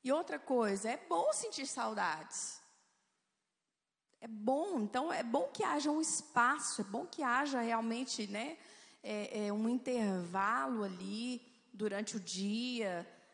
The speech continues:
É, é bom que o marido saia pra ir trabalhar e você também faça as suas coisas sozinhas.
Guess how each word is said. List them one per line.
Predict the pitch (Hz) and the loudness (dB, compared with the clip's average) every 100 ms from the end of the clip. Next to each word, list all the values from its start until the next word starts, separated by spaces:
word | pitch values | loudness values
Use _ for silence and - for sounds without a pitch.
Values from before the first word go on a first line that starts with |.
| _ - | _ -14
É, | 202 196 190 180 180 170 208 - - _ | -10 -6 -4 -4 -4 -6 -8 -12 -18 _
é | - | -10
bom | 262 269 277 320 - | -6 0 2 2 0
que | |
o | 254 | 0
marido | 240 240 254 240 | 0 0 0 2
saia | - - - 240 247 285 302 285 240 | 2 2 4 6 6 8 6 6 4
pra | - 214 208 | 2 0 0
ir | 220 | -2
trabalhar | 220 196 185 185 185 214 233 | -2 0 2 2 2 4 2
e | |
você | 208 214 - - 262 | 2 0 0 2 2
também | 277 262 233 233 277 277 - - | 2 2 2 4 2 0 -6 0
faça | 262 294 294 247 | 4 4 2 2
as | - | 2
suas | - 349 415 - - | 4 2 2 2 0
coisas | - 262 302 302 202 185 - - - - | 2 4 4 2 0 0 -2 -6 -20 -12
sozinhas. | - - 277 294 226 247 269 294 220 185 - - | -2 2 2 2 0 0 2 2 2 0 -6 -8